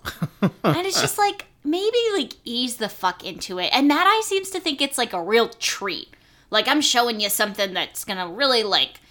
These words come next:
Speaker 2: tickle you, kid." And Harry's like, "What the fuck? This is so disturbing."
Speaker 1: It's possible Mad Eye has become so jaded by his years of service that he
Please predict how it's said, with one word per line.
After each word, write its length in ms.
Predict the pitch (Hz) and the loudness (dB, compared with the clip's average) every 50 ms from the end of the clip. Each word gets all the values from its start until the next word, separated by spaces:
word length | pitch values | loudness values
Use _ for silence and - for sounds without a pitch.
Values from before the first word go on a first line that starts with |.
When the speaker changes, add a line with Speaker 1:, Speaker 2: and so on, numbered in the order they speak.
| - - _ _ _ | -20 -20 _ _ _
Speaker 2:
tickle 400 | - - - 233 226 - 208 202 | -2 0 2 0 0 0 -2 -4
you, 280 | 185 165 156 147 143 131 | -4 -4 -4 -6 -6 -8
kid." 480 | - - - 208 185 180 175 180 180 - | -10 -2 2 4 4 4 4 2 -2 -6
And 260 | - 233 247 226 - - - - - - - | -6 -6 -8 -8 -10 -14 -20 -20 -20 -20 -12
Harry's 260 | - 359 392 392 392 | -6 -4 -4 -2 -2
like, 140 | 392 359 294 - - - _ _ | -4 -6 -6 -10 -16 -20 _ _
"What 160 | - 349 370 - | -4 -4 0 0
the 100 | 453 415 | 0 -2
fuck? 460 | 415 - - - - 392 403 403 - - | -2 -6 -2 4 6 6 6 6 2 -4
This 200 | 359 339 - 370 | -4 -4 -4 -4
is 100 | 349 - | -4 -4
so 320 | - - - 320 359 392 | -2 0 0 0 0 0
disturbing." 1160 | 381 - 453 453 - - - - - 320 339 466 494 480 277 196 151 - - - 71 - - - _ _ _ _ _ _ _ _ _ _ | 0 0 0 0 0 -2 0 2 2 6 6 6 6 6 4 2 2 0 -4 -8 -14 -14 -14 -16 _ _ _ _ _ _ _ _ _ _
Speaker 1:
It's 160 | - 170 - - | -2 -2 -2 -4
possible 640 | - - - - 156 170 - - 214 208 208 202 | -6 4 8 8 8 8 8 4 2 4 4 4
Mad 320 | 170 147 143 139 143 147 156 | 4 6 6 6 6 8 6
Eye 480 | 165 165 160 156 160 160 160 160 147 - - _ - | 6 6 6 4 4 4 2 0 -2 -6 -10 _ -6
has 200 | 120 139 123 120 | -4 -4 -4 -4
become 400 | 123 117 - - 143 135 131 120 | -6 -8 -4 0 0 0 0 0
so 360 | - - - 147 139 143 131 | -2 0 2 4 4 4 2
jaded 880 | 123 110 104 95 92 117 110 117 120 139 147 151 147 139 135 120 - | 0 -4 -6 -2 0 2 4 4 6 6 6 4 4 -2 -8 -2 4
by 220 | - 117 113 113 | 6 6 6 6
his 240 | 104 123 127 110 98 101 | 6 2 0 -2 -2 -2
years 320 | 107 117 123 127 123 113 | 0 2 2 2 2 0
of 120 | 120 104 | -2 -4
service 500 | - - - 107 110 117 147 160 156 - - | -2 -2 0 0 2 2 2 0 0 0 0
that 140 | - 117 107 | -2 0 2
he 400 | 123 127 123 127 123 123 113 | 2 2 4 4 4 2 2